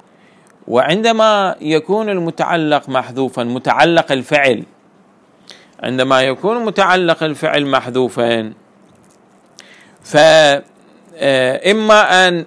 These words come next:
آه، ينصرف المتعلق المحذوف إلى معنى معين فنأخذ بذلك،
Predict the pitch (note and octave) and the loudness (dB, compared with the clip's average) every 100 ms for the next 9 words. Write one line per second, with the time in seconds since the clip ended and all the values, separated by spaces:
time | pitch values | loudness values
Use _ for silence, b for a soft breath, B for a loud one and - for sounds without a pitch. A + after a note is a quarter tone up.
0 | - D#3 D3+ C#3+ C#3 C#3 D3+ D#3+ G#3 G#3+ | -8 0 2 4 2 0 0 4 4 4
1 | G3+ F3 D3+ B2 - - C#3+ D3 D3 D3 | 2 4 2 -2 -8 0 0 0 -2 0
2 | E3 F3+ E3 E3 D3+ C#3+ C3+ E3 D#3 D3+ | 2 2 0 -2 -2 -4 -2 -4 -4 -2
3 | D#3 D3 C#3 A#2+ - _ _ _ _ _ | 2 4 4 2 -4 _ _ _ _ _
4 | _ _ _ - B2+ B2+ D#3 D3+ D#3+ D#3 | _ _ _ -10 -6 2 2 2 2 4
5 | D3 D3 C#3 C#3+ C#3 C3+ B2 A#2+ - _ | 4 2 2 2 2 2 0 -2 -12 _
6 | _ _ _ _ _ _ _ _ _ _ | _ _ _ _ _ _ _ _ _ _
7 | _ _ B2 C3 C#3+ C3+ C#3+ A#2+ A#2+ A2+ | _ _ -4 0 -2 -2 -6 -4 -4 0
8 | G#2 G#2+ G#2+ - | 0 -2 -10 -16